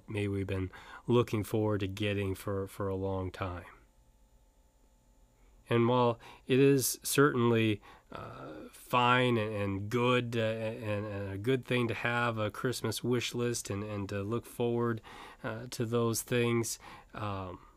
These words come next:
there's one thing that we need to remember i-, in, in this Advent season, and that's that all of those Amazon boxes that come to our door almost every day,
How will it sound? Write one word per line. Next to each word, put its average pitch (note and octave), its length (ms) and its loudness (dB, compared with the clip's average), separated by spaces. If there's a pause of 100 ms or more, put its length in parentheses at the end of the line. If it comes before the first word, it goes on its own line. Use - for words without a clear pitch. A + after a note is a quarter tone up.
(120)
there's B2 260 2
one D#3+ 160 4
thing D3 160 2
that A#2+ 60 2
we A2 100 2
need A2 160 2
to G#2+ 60 -2
remember G2+ 580 -2 (140)
i-, - 40 -6
in, A2+ 460 -8
in A2 120 -4
this G#2 200 -4
Advent G2+ 400 -4
season, F#2 540 -6
and F#2+ 120 -8
that's G#2+ 280 -6
that G2+ 260 -4 (600)
all B2+ 280 2
of A2+ 140 0
those G#2+ 560 2 (420)
Amazon A#2+ 580 4
boxes G#2 560 -2
that G2+ 260 -4
come G#2+ 180 -2
to G2+ 120 -4
our G2+ 140 -2
door G#2 400 -2
almost G2+ 380 -2
every G2+ 260 -2
day, G2+ 520 -2